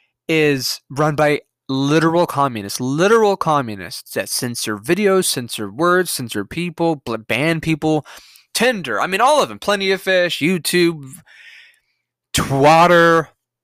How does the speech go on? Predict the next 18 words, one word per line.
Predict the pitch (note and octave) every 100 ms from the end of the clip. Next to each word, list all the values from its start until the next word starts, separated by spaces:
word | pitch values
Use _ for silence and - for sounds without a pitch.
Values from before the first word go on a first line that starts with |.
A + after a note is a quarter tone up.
| _ _ _
And | D#3 E3+
you |
know | E3+ E3
what? | E3+ A3 C4 - _ _ _ _ _ _ _ _ _ _ _ _ _ -
If | D#3+ -
the | D3+
right's | F#3+ A#3+
not | G3 F#3+ F3+
going | E3 E3+ E3+
to | - D#3+
invest | A#2+ G#2+ C#3 E3 -
and | C3+ A2+
fund | C#3+ D3 D3
and | B2
support | - A#2+ - C#3 C#3 -
alternative | B2+ - C#3 C3 A#2+
po-, | - B2+ D#3
because | E3+ E3+